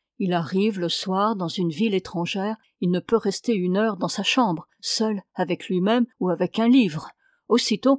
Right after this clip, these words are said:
il renifle de tous les côtés pour voir si le vent du hasard ne lui apportera pas quelque amusement, si peut-être la servante ne pourrait pas lui servir de bouillotte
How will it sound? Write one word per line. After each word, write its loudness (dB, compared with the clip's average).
il 0
renifle 4
de -2
tous -2
les 2
côtés -2
pour -4
voir 0
si -2
le 0
vent 0
du -2
hasard 0
ne -2
lui 0
apportera -2
pas 0
quelque -6
amusement, 0
si 0
peut-être -2
la -4
servante 0
ne 0
pourrait -4
pas -4
lui -6
servir -4
de -4
bouillotte 2